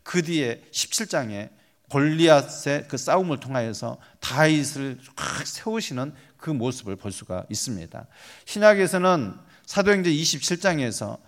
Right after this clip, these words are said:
바울이 죄수의 몸으로 이 로마로 끌려갈 때에 거기에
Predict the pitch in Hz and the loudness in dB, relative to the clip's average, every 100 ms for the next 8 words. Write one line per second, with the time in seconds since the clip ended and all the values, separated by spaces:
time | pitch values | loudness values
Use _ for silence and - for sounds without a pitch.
0 | _ - - 135 151 160 151 147 135 - | _ -20 -2 4 4 6 4 4 0 -8
1 | - 170 180 180 139 123 117 101 104 - | 2 4 6 2 2 0 -2 -4 -6 -8
2 | _ _ 98 92 127 135 113 104 170 156 | _ _ -6 -2 2 4 2 0 -2 -2
3 | 107 98 101 90 104 113 90 - - - | -2 -8 -10 -8 -4 -4 -6 -12 -20 -10
4 | - 143 165 156 131 | -2 0 2 4 2